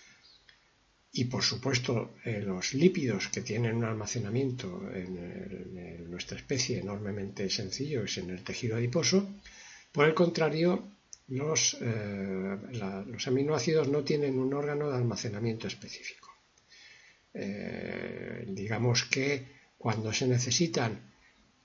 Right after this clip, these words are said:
y, eh, no se puede formar la cadena proteica porque falta un aminoácido en particular, pues una de dos.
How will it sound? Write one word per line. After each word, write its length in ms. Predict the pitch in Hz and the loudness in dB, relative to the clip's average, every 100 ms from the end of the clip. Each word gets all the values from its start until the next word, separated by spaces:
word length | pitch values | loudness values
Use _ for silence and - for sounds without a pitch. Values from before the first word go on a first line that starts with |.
| _ | _
y, 380 | - 156 180 - | 0 6 6 4
eh, 220 | 139 123 113 | 0 2 4
no 480 | 113 113 117 143 131 | 2 2 2 4 6
se 180 | 160 | 6
puede 280 | 123 147 139 | 4 2 2
formar 360 | 127 127 139 127 | 2 2 4 4
la 360 | 120 113 113 | 4 2 0
cadena 360 | - 123 139 135 | 0 2 2 2
proteica 440 | 131 120 156 143 | 2 2 2 2
porque 240 | 120 113 - | -2 -2 -4
falta 280 | 135 127 147 | -2 0 0
un 80 | |
aminoácido 540 | 127 123 123 127 131 139 | 4 4 4 2 0 0
en 60 | |
particular, 640 | 147 131 - 160 170 190 - - - - _ - | 0 -2 -2 2 4 2 -2 -20 -20 -20 _ -4
pues 200 | 123 170 | 0 4
una 140 | 165 | 4
de 120 | 139 | 6
dos. 320 | 123 - - | 4 4 2